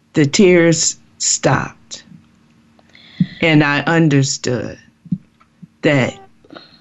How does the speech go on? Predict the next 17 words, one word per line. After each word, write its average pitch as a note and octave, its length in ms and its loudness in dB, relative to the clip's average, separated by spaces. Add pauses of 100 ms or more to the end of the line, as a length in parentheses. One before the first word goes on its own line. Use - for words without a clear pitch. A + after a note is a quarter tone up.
(540)
he F3 560 0
spoke - 540 -2
up - 220 -2 (640)
for - 280 -2
me B2+ 400 2
in A3 200 6
heaven, G#3+ 500 2 (1600)
because E3 400 2
that G3+ 400 0
really D3+ 400 2
could C3 240 -6
have - 320 -12 (2000)
put G#3 200 4
a C#3 180 4 (100)
very D3+ 760 2
ruined C3 760 0
spot. - 580 -4